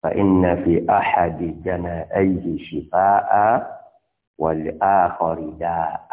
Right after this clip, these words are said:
Ànábì ilé ẹ̀dá tọ́lọ̀ ń dá gbogbo eṣinṣin.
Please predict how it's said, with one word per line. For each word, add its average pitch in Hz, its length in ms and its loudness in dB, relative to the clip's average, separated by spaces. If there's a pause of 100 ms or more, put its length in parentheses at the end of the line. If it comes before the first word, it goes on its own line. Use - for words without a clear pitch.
(1300)
Ànábì 92 320 2
ilé 95 160 4
ẹ̀dá 90 300 2
tọ́lọ̀ 95 320 2
ń 82 160 -4
dá 90 160 0
gbogbo 85 360 -6
eṣinṣin. 85 580 -10